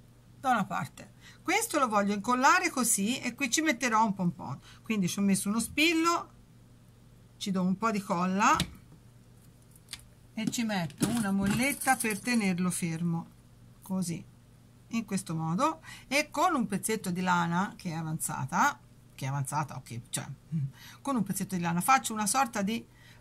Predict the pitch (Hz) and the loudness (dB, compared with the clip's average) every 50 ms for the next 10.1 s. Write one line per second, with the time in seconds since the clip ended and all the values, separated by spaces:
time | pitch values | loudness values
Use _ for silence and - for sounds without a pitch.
0 | - - 226 262 294 302 - 240 233 233 247 247 233 220 196 - 202 196 - - | -10 -2 0 2 2 2 2 2 2 4 4 4 2 0 0 0 -2 -2 0 0
1 | 196 185 214 262 262 - - 196 190 190 - - - 196 190 190 185 180 185 180 | 2 2 2 2 0 -2 -2 -2 -2 -2 -2 -4 -2 0 2 2 2 4 4 4
2 | 185 208 226 277 285 - - - - - - - - - - - - - - - | 4 4 2 2 0 -2 -6 -14 -20 -20 -20 -20 -20 -20 -20 -20 -20 -20 -20 -20
3 | - - - - - - - 202 202 190 196 - 175 175 - - 170 170 165 156 | -20 -20 -20 -20 -20 -10 -6 -4 -4 -4 -4 -4 -6 -6 -6 -6 -6 -4 -4 -4
4 | 151 156 160 165 190 214 254 - - - - - - - - - - - - - | -4 -4 -4 -2 -2 -2 -2 -4 -6 -10 -20 -20 -20 -20 -20 -20 -20 -20 -20 -20
5 | - - - - - - - - - - - - - - - - - - - - | -20 -20 -20 -20 -20 -20 -20 -20 -20 -20 -20 -20 -20 -20 -20 -20 -20 -20 -20 -16
6 | - - - 180 - - 190 220 254 240 240 208 - 202 196 190 220 226 214 175 | -12 -10 -10 -8 -6 -4 -4 -4 -2 -2 -2 -2 0 0 0 0 2 2 0 2
7 | - 180 - - 175 160 175 - 208 190 196 180 - 160 - 156 - - - 71 | 0 -2 -2 0 0 0 0 -2 -4 -6 -6 -4 -6 -6 -6 -4 -6 -4 -6 -6
8 | 87 - - 180 82 - - - 170 180 185 - - - 175 - - - - - | -8 -8 -10 -12 -14 -12 -8 -4 -2 -2 -2 -4 -6 -12 -18 -18 -18 -20 -20 -20
9 | - - - - - - - 190 202 190 - 180 160 156 - - 165 160 165 175 | -20 -20 -20 -20 -14 -8 -4 -2 -2 -2 -2 -2 -4 0 2 2 2 2 -2 -6
10 | 185 | -6